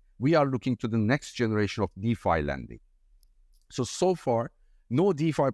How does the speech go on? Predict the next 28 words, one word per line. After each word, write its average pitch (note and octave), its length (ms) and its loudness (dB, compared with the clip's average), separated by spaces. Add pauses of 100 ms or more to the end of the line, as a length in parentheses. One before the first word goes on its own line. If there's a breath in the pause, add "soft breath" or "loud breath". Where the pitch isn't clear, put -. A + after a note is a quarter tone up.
protocol, A2 480 -2
even A2+ 260 2
real A2+ 240 2
world G#2 240 0
asset F#2+ 320 -4
backed A2+ 240 -2
ones, F2+ 280 -6 (160)
utilize C#3+ 460 2
the A#2 100 -8
concept B2 400 0
of G2+ 120 -2
receivables. F#2 760 -6 (1800)
You F#3+ 120 2
have G3+ 220 6
this D#3+ 180 -2
pool. A#2 360 2 (320)
Uh, A2 260 2 (220)
well, A2 320 0
there B2+ 240 2
are C3 100 4
major, B2+ 480 2
major A#2 320 2
platforms - 460 -4
like - 120 -12
Goldfinches, A#2+ 760 -2 (180)
Atlantises, A2+ 680 0
et F2+ 60 -2
cetera. - 320 -10